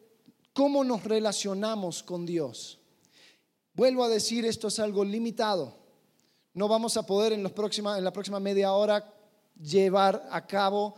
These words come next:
todo lo que tenga que ver con tu relación personal con Dios. Pero quiero enfocarme en solamente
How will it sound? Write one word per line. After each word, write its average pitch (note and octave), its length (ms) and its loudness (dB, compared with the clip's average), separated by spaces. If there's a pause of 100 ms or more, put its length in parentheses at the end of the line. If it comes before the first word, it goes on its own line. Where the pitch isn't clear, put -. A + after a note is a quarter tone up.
(380)
todo A3 260 4
lo G#3 140 -2
que F#3+ 120 -4
tenga G3 260 -4
que F#3 100 -4
ver F#3+ 220 0
con F3 180 -8
tu F3+ 100 -2
relación F3 600 -2
personal F3 500 -4
con F3 180 -10
Dios. F#3 440 -6 (580)
Pero F3+ 160 -2
quiero A3 240 0
enfocarme G3+ 580 -4
en F3 100 -10
solamente F#3+ 680 -8